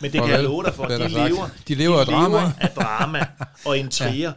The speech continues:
Speaker 2: Ja. Ja, men
Speaker 1: fordi
Speaker 2: det gør
Speaker 1: det
Speaker 2: de.
Speaker 1: aktiverer den stærkeste følelse,
Speaker 2: Ja,
Speaker 1: der er i
Speaker 2: fuldstændig.
Speaker 1: mennesker. Det er
Speaker 2: Mm.
Speaker 1: overlevelse.
Speaker 2: De spiller på det.
Speaker 1: Lige præcis.
Speaker 2: Mm.
Speaker 1: Og det er det, jeg siger, reklamer har overtaget menneskers sundhed.
Speaker 2: Mm.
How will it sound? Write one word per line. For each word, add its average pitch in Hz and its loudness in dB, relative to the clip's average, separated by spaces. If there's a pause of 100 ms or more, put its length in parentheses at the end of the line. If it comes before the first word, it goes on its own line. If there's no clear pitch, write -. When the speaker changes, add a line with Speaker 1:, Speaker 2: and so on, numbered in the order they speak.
(100)
Speaker 2:
Ja. 170 -2
Ja, 220 2
men 233 0
Speaker 1:
fordi 156 0
Speaker 2:
det - 0
gør 170 2
Speaker 1:
det 220 0
Speaker 2:
de. - 0
Speaker 1:
aktiverer 147 -4
den 160 -12
stærkeste 151 -6
følelse, 147 -6
Speaker 2:
Ja, 170 -2
Speaker 1:
der 117 -6
er 120 -8
i 135 -8
Speaker 2:
fuldstændig. 147 -4 (160)
Speaker 1:
mennesker. 104 -10 (120)
Det 113 -8
er 110 -4
Speaker 2:
Mm. 139 -6
Speaker 1:
overlevelse. 113 -10
Speaker 2:
De 135 -6
spiller 165 -4
på - -4
det. 120 -10 (200)
Speaker 1:
Lige 131 -6
præcis. - -10 (120)
Speaker 2:
Mm. 131 -10
Speaker 1:
Og 139 -6
det 143 -8
er 139 -12
det, 160 -8
jeg 165 -8
siger, 156 -8
reklamer 151 -12
har 170 -14
overtaget 147 -10
menneskers 151 -10
sundhed. 143 -10 (260)
Speaker 2:
Mm. 113 -10